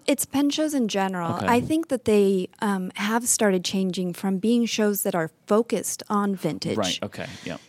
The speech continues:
Speaker 1: to shows that are focused on pens.
Speaker 2: Mm-hmm.
Speaker 1: Um, and I don't really see them as being vintage versus new or, um, you know,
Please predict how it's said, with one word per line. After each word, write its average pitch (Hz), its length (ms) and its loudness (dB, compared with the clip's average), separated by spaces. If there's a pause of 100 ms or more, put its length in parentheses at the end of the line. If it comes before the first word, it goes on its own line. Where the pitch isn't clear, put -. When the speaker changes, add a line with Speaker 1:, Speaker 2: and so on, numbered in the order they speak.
(240)
Speaker 1:
to 233 460 0
shows 226 520 2
that 208 260 2
are 190 240 2
focused 196 520 0
on 180 160 -4
pens. - 640 -4
Speaker 2:
Mm-hmm. 131 240 -4 (400)
Speaker 1:
Um, 180 480 -6 (840)
and 233 200 2
I 262 140 0
don't 302 180 0
really 302 240 2
see 240 220 2
them 226 320 2
as 202 160 -2
being 190 320 -2
vintage 208 640 2
versus 180 520 -4
new 170 500 -6 (120)
or, 175 560 -2
um, 180 420 -10 (1300)
you 208 100 0
know, 180 280 2